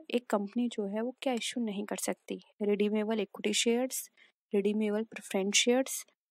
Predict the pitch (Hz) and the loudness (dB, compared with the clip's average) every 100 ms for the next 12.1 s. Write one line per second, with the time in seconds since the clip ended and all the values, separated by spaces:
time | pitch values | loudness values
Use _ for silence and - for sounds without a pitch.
0 | - 202 196 208 202 226 233 - 196 196 | 0 2 2 0 0 0 -2 -4 -4 -2
1 | 190 - 240 247 214 190 247 240 196 196 | -2 -2 -4 -4 -4 -4 -2 -2 -2 -2
2 | 190 202 - - 185 180 - - - - | -2 -2 -4 -8 -6 0 0 0 -18 -20
3 | _ 226 - 226 254 254 - 226 214 214 | _ -10 -4 -2 2 2 2 0 0 2
4 | 208 208 233 233 220 208 233 208 - - | 0 0 0 0 0 -2 -2 -2 -2 -2
5 | 233 247 _ - 226 233 202 - 202 233 | -2 -8 _ 2 2 2 -2 -2 -4 -2
6 | 185 190 185 180 240 - - - - 208 | 0 0 0 -2 -6 -6 -10 -8 -4 0
7 | - 208 - - - 240 240 202 185 - | 0 0 -6 -10 -2 -2 0 -2 -2 -6
8 | 214 254 269 _ _ _ - 196 - - | -4 -4 -6 _ _ _ -6 -4 -4 -4
9 | 196 196 208 208 220 254 - - - 226 | -2 0 2 2 0 -2 -8 -10 -4 -2
10 | - 196 190 - 240 196 175 185 226 226 | 0 -2 -4 -6 0 0 0 -2 0 -2
11 | - 226 220 185 180 170 - - _ 185 | 0 0 0 -2 -4 -6 -6 -12 _ -6
12 | 190 | -6